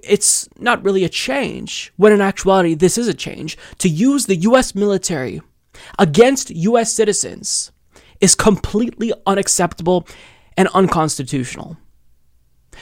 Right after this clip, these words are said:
So that's why this designation of Antifa as a terrorist organization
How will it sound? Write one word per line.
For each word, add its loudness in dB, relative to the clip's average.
So 8
that's 4
why 0
this -4
designation -2
of -2
Antifa 0
as -2
a -4
terrorist -6
organization -6